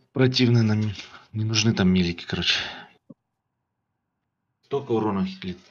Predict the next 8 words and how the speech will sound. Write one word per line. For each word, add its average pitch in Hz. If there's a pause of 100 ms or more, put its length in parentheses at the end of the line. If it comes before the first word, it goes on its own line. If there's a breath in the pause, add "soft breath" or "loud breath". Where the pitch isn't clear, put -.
лутаешь. 87 (560 loud breath)
И 107
не 110
дамажишь, 113
ничего 92
не 95
делаешь, 101
блин. 85